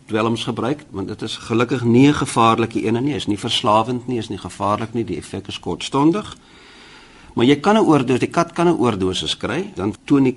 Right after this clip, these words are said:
kat die tipiese simptome van angs en paranoia en ernstige aggressie. Maar dit gaan baie gou verby, gelukkig. Waarvoor is die ding in die plant? Blykbaar het dit 'n beskermende effek teen muskiete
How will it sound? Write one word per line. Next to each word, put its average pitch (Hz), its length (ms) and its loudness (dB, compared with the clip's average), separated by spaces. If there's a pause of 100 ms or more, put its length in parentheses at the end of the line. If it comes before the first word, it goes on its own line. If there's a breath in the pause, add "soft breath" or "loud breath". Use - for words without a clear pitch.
(160)
kat 120 240 -6
die 113 120 -10
tipiese 120 380 -6
simptome 110 560 0
van 76 260 -6
angs 139 320 4
en 101 160 -2
paranoia 101 760 0
en 87 140 -6
ernstige 135 520 2
aggressie. 78 560 -8 (640 soft breath)
Maar 98 120 -6
dit 123 140 -2
gaan 135 140 2
baie 104 220 4
gou 87 180 -4
verby, 65 320 -6 (240)
gelukkig. - 560 -12 (720 loud breath)
Waarvoor 151 580 2
is 147 180 0
die 139 160 4
ding 143 280 6
in 120 120 4
die 107 120 2
plant? 139 580 -4
Blykbaar 123 440 0
het 104 180 -2
dit 110 160 -4
'n 95 120 -10
beskermende 117 640 0
effek - 380 -4
teen 104 240 0
muskiete 120 560 0